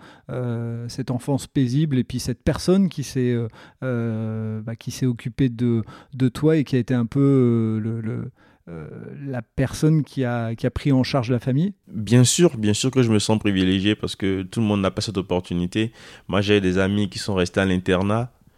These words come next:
Speaker 2: parce que les parents n'étaient pas là. J'ai des amis qui ont dû aller rester chez un autre oncle parce que les parents n'étaient pas là. Mais nous, malgré que les parents n'étaient pas forcément là et étaient tout le temps partis, on est quand même restés en famille. On est vraiment restés en famille.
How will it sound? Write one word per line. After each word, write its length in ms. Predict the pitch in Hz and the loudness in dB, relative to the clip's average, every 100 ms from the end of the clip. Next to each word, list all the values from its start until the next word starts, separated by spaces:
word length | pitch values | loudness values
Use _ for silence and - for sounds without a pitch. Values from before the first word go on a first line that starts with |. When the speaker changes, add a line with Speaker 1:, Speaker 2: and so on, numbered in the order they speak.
| _ _ - | _ _ -6
Speaker 2:
parce 180 | 85 | -6
que 440 | - 92 92 85 78 | -2 0 2 0 0
les 100 | 80 | -2
parents 340 | - 82 90 | 0 0 0
n'étaient 280 | 92 87 92 | 0 -2 -4
pas 220 | - 92 | -2 0
là. 440 | 90 90 98 104 104 | 2 0 0 -2 -2
J'ai 100 | 92 | -2
des 200 | 95 90 | 0 0
amis 240 | 92 98 | 0 0
qui 80 | 92 | -2
ont 80 | 101 | -2
dû 100 | 95 | 0
aller 220 | 95 95 | 0 0
rester 320 | 90 87 95 | -2 -2 -4
chez 160 | 95 104 | -2 -2
un 160 | 98 | 0
autre 240 | 92 92 - | 0 -2 -4
oncle 460 | 110 120 117 92 87 | -2 0 -2 -4 -4
parce 200 | 90 - | -6 -4
que 80 | |
les 120 | 92 87 | -2 -2
parents 180 | 85 | -2
n'étaient 240 | 87 87 90 | -4 -2 -4
pas 200 | - 87 | -2 0
là. 180 | 85 101 - - - - | -2 -4 -10 -20 -12 -2
Mais 100 | 107 | 0
nous, 280 | 107 127 117 | 2 2 2
malgré 460 | 110 107 104 117 | 2 0 0 0
que 100 | 110 | 2
les 140 | 113 101 | 0 0
parents 180 | 104 | -2
n'étaient 160 | 107 104 | -2 -2
pas 140 | 95 101 | -2 -2
forcément 580 | - 95 - 101 101 | -2 -2 -2 -2 0
là 300 | 101 95 98 | 0 2 2
et 180 | 95 87 | 2 0
étaient 220 | 87 90 | -2 -4
tout 100 | 90 | -6
le 80 | 95 | -6
temps 140 | 98 101 | -4 -4
partis, 380 | 87 90 - | -4 -4 -2
on 60 | 101 | -2
est 60 | 95 | -2
quand 140 | 101 | -2
même 80 | 98 | -2
restés 280 | 92 - 110 | -2 -2 -4
en 80 | |
famille. 440 | 104 98 104 110 107 _ _ _ _ _ _ _ - | -2 -2 0 -2 -4 _ _ _ _ _ _ _ -6
On 100 | 95 | -2
est 80 | |
vraiment 260 | 92 101 120 | 0 0 0
restés 280 | 113 104 110 | 0 -2 -2
en 120 | 107 | -4
famille. 400 | - 104 113 107 | -2 -2 -2 -4